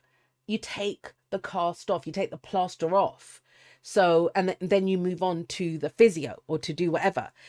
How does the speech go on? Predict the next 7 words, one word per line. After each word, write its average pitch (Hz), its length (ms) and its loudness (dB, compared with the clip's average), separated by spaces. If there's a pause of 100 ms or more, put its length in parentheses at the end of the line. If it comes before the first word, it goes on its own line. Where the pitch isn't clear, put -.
(800)
This 339 260 2
is 277 220 0
that, 226 320 4
but - 180 6
in 214 140 4
terms 226 440 2
of, 202 520 4